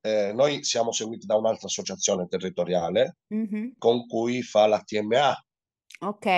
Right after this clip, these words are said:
Speaker 2: che è la terapia che si fa in acqua, giusto?
Speaker 1: Esatto, è la terapia multisistemica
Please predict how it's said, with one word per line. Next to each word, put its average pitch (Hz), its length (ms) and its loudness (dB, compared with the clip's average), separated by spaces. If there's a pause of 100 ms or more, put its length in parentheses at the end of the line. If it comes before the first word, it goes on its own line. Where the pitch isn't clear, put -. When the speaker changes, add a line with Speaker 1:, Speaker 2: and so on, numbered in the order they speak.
(320)
Speaker 2:
che 185 440 0
è - 20 -4
la 185 200 0
terapia 196 420 0
che 196 140 -4
si 180 180 -10
fa 190 140 -6
in 190 100 -4
acqua, 165 480 -4
giusto? 175 540 -8
Speaker 1:
Esatto, 113 580 2
è 120 40 4
la 120 120 2
terapia 117 400 -2
multisistemica 101 1080 -2